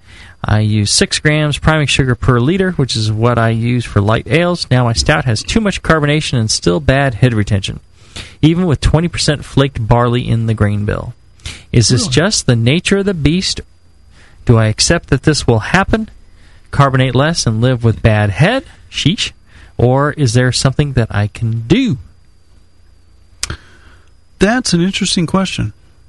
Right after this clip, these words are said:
Speaker 2: Um, inter-, you know, an interesting, uh, set of factors there. Um, you know, interestingly, uh, melanoidins, high melanoidin content tends to promote head retention.
Speaker 1: Mm-hmm, mm-hmm.
Speaker 2: Uh, so generally, you, you,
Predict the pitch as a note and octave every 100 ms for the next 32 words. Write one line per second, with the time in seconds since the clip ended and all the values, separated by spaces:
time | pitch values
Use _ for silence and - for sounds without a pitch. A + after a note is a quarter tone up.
0 | - G3 C#3 C3+ C3 B2+ B2 A#2+ G#2+ -
1 | - E3+ F3 D3+ D3 B2+ A#2+ C3+ D#3+ -
2 | - C#3 B2+ A2+ - - - B2+ B2+ A#2+
3 | - D3+ C#3+ B2 A#2 - - - - C#3
4 | C#3+ A#2+ G#2 G#2 G2+ G#2 - - - -
5 | - - - - B2 B2 A#2 A#2 A2+ -
6 | _ - - - - D#3 D3 D#3+ E3 -
7 | - E3+ C#3 B2+ B2+ E3 - - - D3+
8 | A#2 B2 E3 C3+ C#3 C#3 A2 - C#3+ C#3
9 | C3+ A#2+ A#2 C3 C3 A#2+ A2+ - A#2+ A#2
10 | - A#2 D3+ - F3+ E3+ - - C3 D#3
11 | D3+ - _ - B2 A2 A#2 A2+ - B2+
12 | A#2 F3+ - - B2+ C3+ - C3+ B2 B2
13 | B2 - A#2+ D#3 G#3 G3 F3 D#3+ D3 D3
14 | C3+ C3 C3 B2+ B2